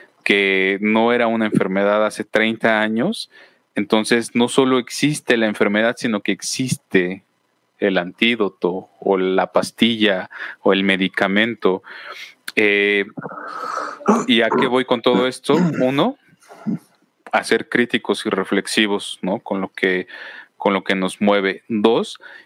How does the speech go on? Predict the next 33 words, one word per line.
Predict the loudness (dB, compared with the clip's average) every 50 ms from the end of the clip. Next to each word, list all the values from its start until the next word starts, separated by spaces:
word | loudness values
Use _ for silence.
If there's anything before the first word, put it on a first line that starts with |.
| _ -4
que | 0 2 2 2 2 2
la | 2 0 0
psicoterapia | -2 -2 -6 -2 -2 -2 0 2 2 2 2 2 0 0 0 2 2 2 2 -2 -4
no | -4 -4 0 0 2 2 2 2 2
es | 0 -2 -2 -4 -10 -10 -8
blanca | -2 0 2 2 2 -2 -2 0 0 2
o | 2 0 0
negra, | 0 0 2 2 2 0 0 -2 -4 -8 _ _ _ _ _ _ -16 -14
¿no? | -14 -14 -14 -12 -6
No | -2 2 2 4 2 2
es | 0 -2 -4
que | -4 -4 -4
te | -2 -2 -4
sirva | -2 0 0 2 2 2 0
o | 0
no | -2 -4 -6
sirva, | -4 0 0 2 2 2 2 2 0 0 -2 -6 -12 -16 -16 -16 -16 -16 -10
sino | -4 -2 0 0 0 0 0
que | -2 -4 -4
creo | -2 0 0 0 0 0 -2
que | 0 0 2 2 2 0 -2 -6 _ _ _ _ _ _ _ _ 0
la | 0 0 2
vida | 2 0 0 2 0 0
misma | 0 0 -2 -2 0 2 2 2 2 0 _ _ _ _ _ _ _ _ _ _ _ _ _ _
es | -2 -2 -2 0
terapéutica. | 0 0 2 0 0 2 0 0 0 -2 -6 -8 -12 _ -4 -4 -4 -4 -6 _ -20 -20 -20 -20 -20 -20 _ _ 0
Pero | 2 2 4 2
así | 0 0 -4 -2
como | 0 2 0 0 2
tú | 2 0
lo | 0
estás | 2 0 -2 -4 0
planteando | 0 0 0 0 0 0 0 0 0 -2 -4 -4 -6 -10